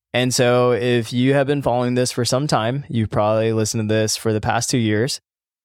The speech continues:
But anyways, I'm gonna keep this tradition going because I think it is a great way, and the timing of Thanksgiving is upon us for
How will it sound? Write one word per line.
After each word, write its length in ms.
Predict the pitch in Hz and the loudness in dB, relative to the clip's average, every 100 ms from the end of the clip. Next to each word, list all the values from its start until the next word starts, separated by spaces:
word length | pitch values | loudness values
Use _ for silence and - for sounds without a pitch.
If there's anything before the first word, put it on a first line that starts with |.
| _ _ _ _ | _ _ _ _
But 240 | 127 143 - | 0 0 2
anyways, 540 | 175 214 156 143 151 - | 0 2 4 2 0 -2
I'm 160 | 135 | 0
gonna 180 | 147 170 | 0 0
keep 200 | 151 180 | 0 0
this 140 | 156 160 | 0 0
tradition 480 | - 151 151 151 | 0 2 2 2
going 380 | 135 127 95 95 - | 2 2 0 -6 -4
because 300 | 127 127 131 | -2 2 2
I 100 | 123 | 2
think 240 | 120 135 127 | 2 0 2
it 60 | |
is 200 | 127 123 | 2 2
a 60 | 117 | 0
great 260 | 110 135 117 | 0 2 2
way, 460 | 139 147 143 143 | 2 4 2 0
and 380 | 104 127 123 120 | 0 0 2 0
the 40 | |
timing 360 | 113 131 120 120 | 2 0 0 0
of 100 | 110 | -2
Thanksgiving 580 | - 117 - 131 120 120 | 0 -2 -2 0 0 0
is 120 | 110 | 0
upon 400 | 110 - 147 151 | 0 0 0 2
us 340 | 147 147 - - _ _ - | 2 0 -2 -8 _ _ -8
for 680 | - 127 123 123 120 120 | -2 2 2 2 2 -2